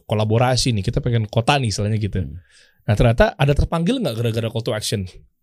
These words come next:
Speaker 1: Ah, ternyata
Speaker 2: Ya.
Speaker 1: iya ini sudah memenuhi syarat gitu loh, Pak. Nah, artinya kan dulu kan nggak dapat ilmu itu dari mana, Pak Anies?
Speaker 2: Ya.
Speaker 1: Eh, makanya diserahin kepada
Speaker 2: <laughs>
Speaker 1: anak-anak D K V misalnya, anak-anak branding misalnya.
Speaker 2: Persis.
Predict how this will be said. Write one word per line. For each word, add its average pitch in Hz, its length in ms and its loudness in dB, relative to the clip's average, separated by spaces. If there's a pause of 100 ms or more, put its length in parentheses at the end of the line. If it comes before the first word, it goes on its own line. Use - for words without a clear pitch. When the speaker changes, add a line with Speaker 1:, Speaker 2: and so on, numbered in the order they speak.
(200)
Speaker 1:
Ah, 110 140 2
ternyata 123 260 2
Speaker 2:
Ya. - 60 0
Speaker 1:
iya 311 240 2
ini 294 240 0 (140)
sudah 185 220 4
memenuhi 190 320 4
syarat 220 320 4
gitu 147 160 2
loh, 120 160 2
Pak. - 80 -10 (300)
Nah, 165 160 2
artinya 185 260 2
kan - 80 0
dulu 285 220 4
kan 359 160 -2
nggak 311 180 6
dapat 185 240 2
ilmu 202 240 4
itu 208 160 0
dari 160 320 4 (480)
mana, 330 460 0
Pak 117 260 -2
Anies? 107 300 -2 (580)
Speaker 2:
Ya. 147 240 -6 (200)
Speaker 1:
Eh, 127 120 4
makanya 143 300 4
diserahin 160 320 2
kepada 143 340 4
Speaker 2:
<laughs> 185 60 2
Speaker 1:
anak-anak 131 180 0
D 107 140 -4
K - 160 2
V 190 100 -2 (160)
misalnya, 147 480 2
anak-anak 117 460 0
branding 196 420 2
misalnya. 185 480 4
Speaker 2:
Persis. 156 240 -6